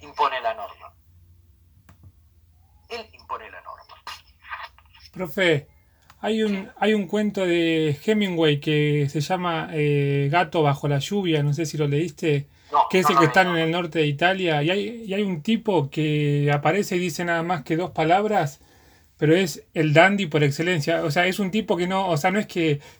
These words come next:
Speaker 2: que habla y habla y habla, o sea, sino que dice dos palabras y tiene un gesto que lo hacen quedar como, o sea, como que sabe todo, o sea, y no es que tiene que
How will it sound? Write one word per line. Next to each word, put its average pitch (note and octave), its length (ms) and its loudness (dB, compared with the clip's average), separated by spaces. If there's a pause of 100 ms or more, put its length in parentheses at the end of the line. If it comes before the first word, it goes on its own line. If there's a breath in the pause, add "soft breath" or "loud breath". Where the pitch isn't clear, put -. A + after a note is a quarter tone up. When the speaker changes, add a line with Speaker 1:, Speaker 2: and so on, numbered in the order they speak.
Speaker 2:
que E3 140 4
habla E3 280 6
y D#3+ 120 2
habla F3 200 6
y F3+ 80 2
habla, F#3 180 0
o - 20 0
sea, F#3 140 0
sino G3 200 -2
que G3 60 -4
dice E3 400 -4
dos D3+ 300 0 (180)
palabras A3+ 640 4
y G3 120 -6
tiene G#3 180 -2
un F#3+ 140 -4
gesto A3+ 560 2 (840 soft breath)
que E3+ 200 2
lo F#3 120 4
hacen G#3 280 0
quedar F3+ 300 6
como, D#3+ 560 4
o C#3+ 80 -2
sea, D#3+ 160 2
como D#3+ 180 0
que F3+ 100 -2
sabe C4 240 4
todo, C#3+ 340 4
o C3 80 -4
sea, E3 160 2
y D#3 60 2
no G3 100 0
es E3 80 -4
que D3+ 120 0
tiene D#3+ 320 -2
que C#3+ 380 0